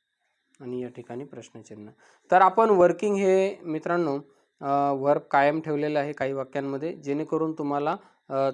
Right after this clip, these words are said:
चांगल्या पद्धतीने समजायला पाहिजे म्हणून. व्हर्ब बदलला तर वाक्याचा पूर्ण अर्थ बदलतो मित्रांनो, परंतु आपल्याला स्ट्रक्चर समजणं फार महत्त्वाचं आहे म्हणून आपण व्हर्ब तेच ठेवत आहोत. तुम्ही काम करत आलेले आहेत. आता तुम्हीसाठी सुद्धा आपल्याला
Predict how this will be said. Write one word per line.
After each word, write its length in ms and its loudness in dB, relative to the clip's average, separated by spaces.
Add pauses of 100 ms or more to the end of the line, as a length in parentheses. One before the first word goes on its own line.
चांगल्या 280 -2
पद्धतीने 500 -4
समजायला 360 -4
पाहिजे 280 -4
म्हणून. 340 -8 (840)
व्हर्ब 260 6
बदलला 360 8
तर 120 4
वाक्याचा 380 4
पूर्ण 280 2
अर्थ 240 4
बदलतो 380 4
मित्रांनो, 460 -2 (300)
परंतु 260 0
आपल्याला 280 2
स्ट्रक्चर 420 -4
समजणं 420 -6
फार 220 -2
महत्त्वाचं 440 -8
आहे 60 -8
म्हणून 220 -8
आपण 180 -10
व्हर्ब 300 -6
तेच 180 -8
ठेवत 200 -8
आहोत. 120 -6 (400)
तुम्ही 260 4
काम 320 4
करत 440 2
आलेले 440 2
आहेत. 280 -6 (460)
आता 200 2
तुम्हीसाठी 640 2
सुद्धा 260 0
आपल्याला 400 4